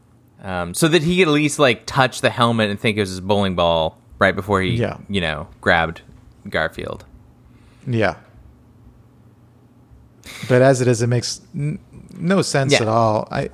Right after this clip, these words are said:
Speaker 2: I, I, you usually rate these things first, but I'm gonna rate it first, uh, today.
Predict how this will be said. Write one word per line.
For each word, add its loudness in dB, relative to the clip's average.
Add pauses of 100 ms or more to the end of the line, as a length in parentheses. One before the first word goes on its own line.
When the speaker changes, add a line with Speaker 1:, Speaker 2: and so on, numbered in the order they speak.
Speaker 2:
I, 2 (180)
I, -2 (380)
you -6
usually 0
rate 6
these 2
things -4
first, -2
but -2
I'm 0
gonna 0
rate 2
it -2
first, -4 (680)
uh, -6
today. 0